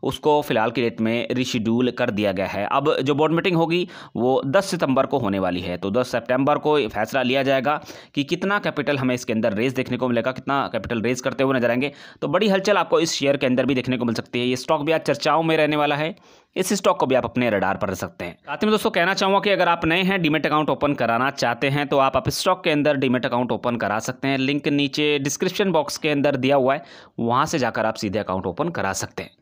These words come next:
दोस्तों, अगर ये पूरी जानकारी आपको अच्छी लगी हो तो वीडियो लाइक ज़रूर कीजिएगा, चैनल सब्सक्राइब करके रख लेना ताकि नई वीडियो की नोटिफिकेशन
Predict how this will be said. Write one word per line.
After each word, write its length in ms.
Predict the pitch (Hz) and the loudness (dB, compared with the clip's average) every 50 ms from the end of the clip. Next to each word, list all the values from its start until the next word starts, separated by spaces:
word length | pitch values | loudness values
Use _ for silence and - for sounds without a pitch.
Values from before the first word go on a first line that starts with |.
| _ - - - _ _ - | _ -20 -20 -20 _ _ -4
दोस्तों, 220 | 143 151 - 202 | -4 -2 0 0
अगर 80 | 185 202 | 0 0
ये 100 | 196 185 | 0 2
पूरी 260 | - 185 196 214 233 208 | 4 4 6 6 4 4
जानकारी 440 | 180 170 165 165 151 160 160 165 | 2 2 0 2 2 2 2 2
आपको 200 | 165 156 - - | 2 0 0 0
अच्छी 200 | 156 - - 165 | -2 0 0 0
लगी 200 | 151 151 147 147 | 0 2 2 2
हो 180 | 143 151 156 160 | 2 4 2 2
तो 100 | - 165 | 2 0
वीडियो 380 | 135 139 123 131 139 139 127 - - | 0 0 2 2 2 2 2 2 0
लाइक 240 | 117 127 139 139 123 | 0 0 0 0 0
ज़रूर 260 | 117 120 123 127 113 | 0 2 2 2 2
कीजिएगा, 420 | - 117 98 104 110 123 123 165 - - _ - - - - - _ _ _ _ | 0 -2 -2 -2 -2 -2 -4 -6 -8 -14 _ -20 -20 -20 -20 -20 _ _ _ _
चैनल 320 | - 120 113 113 117 117 113 | -2 0 0 2 2 0 2
सब्सक्राइब 520 | - 123 117 - - 139 131 135 147 160 | 0 0 -2 -2 0 0 2 2 2 0
करके 220 | 156 - - - 165 | 0 0 0 0 0
रख 120 | 156 156 | 0 0
लेना 260 | 160 156 151 156 156 | 2 0 2 0 0
ताकि 240 | 151 151 139 135 165 | 0 0 -2 0 0
नई 120 | 160 175 185 | 0 2 2
वीडियो 200 | 175 151 156 - | 2 2 2 2
की 60 | 139 | 0
नोटिफिकेशन 760 | 139 139 139 139 - - 165 165 160 - - 170 165 165 160 | 0 0 0 -2 -2 -2 0 0 0 0 0 0 2 0 0